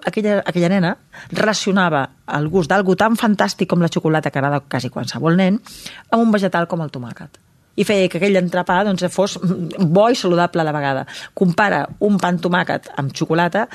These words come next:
compara'l amb el típic pastisset que ja sabem quin és en xocolata dintre,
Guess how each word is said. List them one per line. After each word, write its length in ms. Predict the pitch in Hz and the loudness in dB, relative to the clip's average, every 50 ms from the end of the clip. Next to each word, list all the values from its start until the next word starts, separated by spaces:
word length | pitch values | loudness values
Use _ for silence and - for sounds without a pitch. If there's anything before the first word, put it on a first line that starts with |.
| - - _ | -16 -10 _
compara'l 460 | - 180 170 143 156 160 185 190 175 160 | -2 -2 0 0 0 2 2 2 2 2
amb 80 | 151 147 143 | 2 0 0
el 20 | |
típic 260 | - 175 151 190 170 - - | -2 -2 -2 -2 -4 -4 -6
pastisset 480 | 151 - - - 156 135 - 165 - | -6 -6 -8 -8 -4 -4 -4 -4 -2
que 140 | - 165 151 | -2 -2 -2
ja 40 | - - | 0 0
sabem 160 | 151 143 151 143 | 0 0 0 0
quin 140 | - 160 | 0 0
és 80 | 147 147 170 | 0 0 0
en 20 | 175 | 0
xocolata 400 | - 175 - 135 127 117 123 143 | 0 -2 -2 -2 -2 -2 -2 0
dintre, 320 | 175 180 - - 120 120 | 0 0 -2 -4 -8 -12